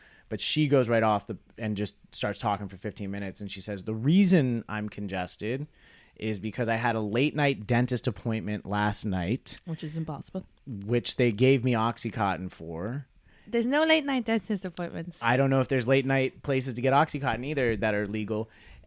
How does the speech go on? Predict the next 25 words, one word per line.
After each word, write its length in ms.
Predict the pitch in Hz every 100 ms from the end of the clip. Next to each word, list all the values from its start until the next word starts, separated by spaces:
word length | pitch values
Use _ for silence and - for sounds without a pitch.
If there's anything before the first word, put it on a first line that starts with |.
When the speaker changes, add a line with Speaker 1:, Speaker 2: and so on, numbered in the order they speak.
| -
Speaker 1:
And 540 | 120 120 120 120 120 -
Speaker 2:
<laughs> 40 |
Speaker 1:
then 640 | 110 135 151 208 185 135 135
Speaker 2:
She 120 | 196
go 120 | 190
down 160 | 185 175
an 80 |
alleyway 560 | 147 147 165 170 170 175
where 100 | 160
it 100 | 156
just 200 | 160 -
says 180 | 170 160
dentist. 600 | 156 143 147 160 151 139
Speaker 1:
<laughs> 0 |
Right, 400 | 170 - 220 196
yeah, 140 | 202
right. 420 | 151 175 143 113 - 214 196 180
Just 240 | - 147 -
somebody 340 | 170 170 135 120 - - 135 - _ _ _ - _
back 320 | 131 131 135
alley 280 | 147 135 131
drilling 380 | 104 107 127 131
a 40 | 123
hole 340 | 131 123 123
in 160 | 120